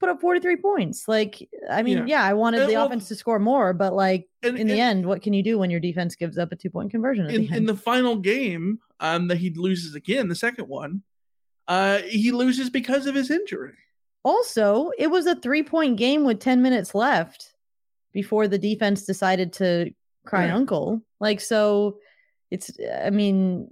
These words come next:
Speaker 2: Yeah.
Speaker 1: the, the Utah game is a whole mess of mess, but to me, Caleb Williams, when healthy, was unstoppable this <laughs> season.
Speaker 2: Yes, and he got better as the season went on.
Speaker 1: Yes.
Speaker 2: That, to me, is a big telling sign of how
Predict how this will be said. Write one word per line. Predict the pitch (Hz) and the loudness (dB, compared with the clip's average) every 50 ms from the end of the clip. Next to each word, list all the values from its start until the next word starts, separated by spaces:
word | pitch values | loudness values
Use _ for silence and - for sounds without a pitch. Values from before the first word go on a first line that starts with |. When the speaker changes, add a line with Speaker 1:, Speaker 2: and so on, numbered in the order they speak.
| - 196 196 | -18 -18 -12
Speaker 2:
Yeah. | - - 165 147 | -8 -8 -6 -4
Speaker 1:
the, | 185 208 233 220 190 147 | -2 -2 0 0 -2 -2
the | - 240 240 | 0 0 2
Utah | 226 294 294 294 277 240 | 2 0 2 2 0 2
game | 208 226 214 | 2 2 2
is | 202 185 | 2 2
a | 185 190 | 0 0
whole | 202 240 233 208 202 190 185 180 180 170 - - - - - - _ _ - | 2 2 2 4 2 2 0 0 -4 -6 -8 -12 -14 -18 -20 -20 _ _ -4
mess | 175 196 214 202 202 - | 0 0 0 0 -2 -4
of | 180 151 156 | -6 -4 -2
mess, | 196 196 175 151 151 - - | 0 0 0 -2 -4 -6 -6
but | - 170 160 - - | -6 -6 -6 -8 -6
to | - 226 | -2 0
me, | 226 262 262 226 196 | 2 2 2 2 2
Caleb | 196 233 226 214 208 | 0 0 0 2 2
Williams, | 202 226 233 208 190 185 185 180 165 - - _ - - _ _ | 2 2 2 2 2 0 -2 -4 -4 -8 -12 _ -20 -20 _ _
when | - 196 220 226 214 | -2 0 2 2 4
healthy, | 196 214 220 226 220 - 185 175 175 170 165 175 185 170 - _ - - | 2 2 2 0 0 -2 -2 -2 0 0 0 -2 -2 -4 -6 _ -18 -14
was | - 170 156 160 190 190 185 170 - | -14 -12 -4 0 2 2 2 0 0
unstoppable | 196 196 202 202 202 196 - 233 240 254 196 165 - - 67 - | 0 2 2 2 2 0 0 0 0 0 -2 -4 -6 -6 -6 -4
this | - 180 - | -4 -6 -6
<laughs> | |
season. | - - - - - - - 170 - _ _ _ _ _ _ | -6 -8 -8 -10 -10 -10 -12 -12 -16 _ _ _ _ _ _
Speaker 2:
Yes, | - 180 165 165 - - - - | -4 -4 -2 -4 -4 -10 -6 -2
and | 196 185 185 185 202 202 | 0 2 2 2 2 2
he | 202 214 | 0 2
got | 196 233 214 202 | 2 2 0 2
better | 190 196 196 208 202 | 2 2 2 2 2
as | 185 185 185 180 | 2 2 0 0
the | 175 | -2
season | 175 - 190 175 175 170 160 | -2 -2 -2 -2 -2 -2 -2
went | 156 147 143 | -2 -2 -2
on. | 151 151 156 170 185 196 - - | -2 -2 -2 -2 -2 -4 -4 -4
Speaker 1:
Yes. | 170 - - - - - _ _ | -6 -6 -6 -10 -16 -20 _ _
Speaker 2:
That, | 180 180 185 175 185 - | 0 0 0 -2 -4 -2
to | 196 | 0
me, | 185 180 180 180 180 180 175 180 - - 175 | 2 2 4 4 4 4 2 0 0 -2 -2
is | 170 165 285 285 160 156 147 143 - - - - | 0 2 2 2 2 0 -2 -4 -8 -12 -8 -4
a | 170 156 147 143 143 147 | -2 0 0 0 0 -2
big | - - 160 160 160 160 | -4 -4 -4 -4 -4 -4
telling | - 165 156 156 156 151 147 | -4 -2 -2 -2 -2 -2 -4
sign | - - 143 147 147 147 | -4 -4 -2 -2 -2 -4
of | 147 143 | -6 -6
how | - 147 143 143 143 143 143 147 | -4 -2 0 0 2 0 0 -2